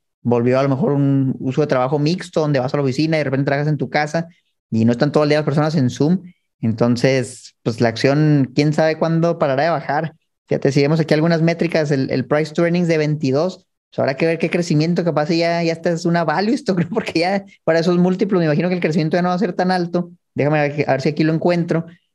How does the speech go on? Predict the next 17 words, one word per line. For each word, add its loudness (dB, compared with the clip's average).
Pero 4
hace 2
dos 2
años, 0
pues, -2
esta -2
era 0
una 2
empresa 0
de, 0
de 0
crecimiento 0
masivo. -2
Entonces, -2
fíjense 0
cómo -2
también 0